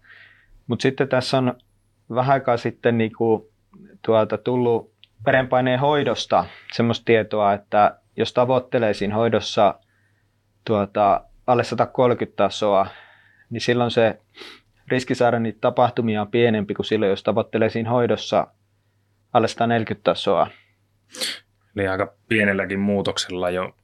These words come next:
Speaker 2: voi olla merkittävää eroa. Siis mä lueskelin tätä jaksoa varten käypähoitosuositusta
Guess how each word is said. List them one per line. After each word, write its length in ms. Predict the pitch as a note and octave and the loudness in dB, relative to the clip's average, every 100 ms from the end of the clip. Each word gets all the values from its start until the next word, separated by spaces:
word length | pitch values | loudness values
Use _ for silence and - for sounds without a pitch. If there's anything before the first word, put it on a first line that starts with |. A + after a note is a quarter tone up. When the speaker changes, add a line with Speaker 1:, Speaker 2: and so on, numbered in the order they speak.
| F#2 | -6
Speaker 2:
voi 200 | F#2+ F#2+ | -2 -2
olla 320 | F#2+ F#2+ G2 _ _ _ _ - | -2 -2 -4 _ _ _ _ -2
merkittävää 800 | G2+ G2 - - - F#2 F#2+ | 0 0 -4 -8 -6 -4 -2
eroa. 340 | G2 F#2+ F2 F2 | -2 -2 -4 -6
Siis 220 | - - | -10 -6
mä 200 | G#2+ G#2+ | -6 -4
lueskelin 560 | A#2+ A2 G#2+ - G#2 G#2 | 0 0 0 -2 -4 -2
tätä 300 | G#2 G2+ G2+ | -2 2 2
jaksoa 400 | G2 - G#2 G2 | 2 -2 -2 -2
varten 400 | G#2 G2+ G2+ F#2+ | -2 -4 -8 -8
käypähoitosuositusta 1300 | - G#2 G2+ - F#2 - G2 - - F2+ F2+ F#2+ - | 0 0 0 -4 -8 -8 -14 -12 -10 -8 -6 -8 -8